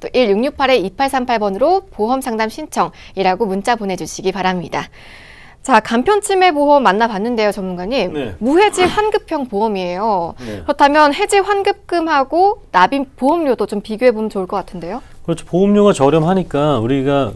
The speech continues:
Speaker 2: 의심을 하잖아요.
Speaker 1: 네.
Speaker 2: 우리가 비싸면은 의심을 잘 안 해요.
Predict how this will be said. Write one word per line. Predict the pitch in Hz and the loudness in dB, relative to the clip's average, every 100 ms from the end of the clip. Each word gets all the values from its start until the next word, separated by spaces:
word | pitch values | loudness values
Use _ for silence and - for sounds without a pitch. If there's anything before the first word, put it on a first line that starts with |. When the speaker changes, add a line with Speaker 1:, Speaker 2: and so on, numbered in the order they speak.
| 113 | -2
Speaker 2:
의심을 | 135 147 160 160 | -2 2 2 2
하잖아요. | 170 156 82 78 80 | 2 0 -2 -4 -8
Speaker 1:
네. | 214 135 | -6 0
Speaker 2:
우리가 | 139 160 160 - - | 4 4 2 -2 -2
비싸면은 | 147 - 208 214 214 220 | -2 4 6 6 6 4
의심을 | 135 135 180 | 4 2 2
잘 | 190 185 | 2 0
안 | 80 | 0
해요. | 123 175 | -4 -6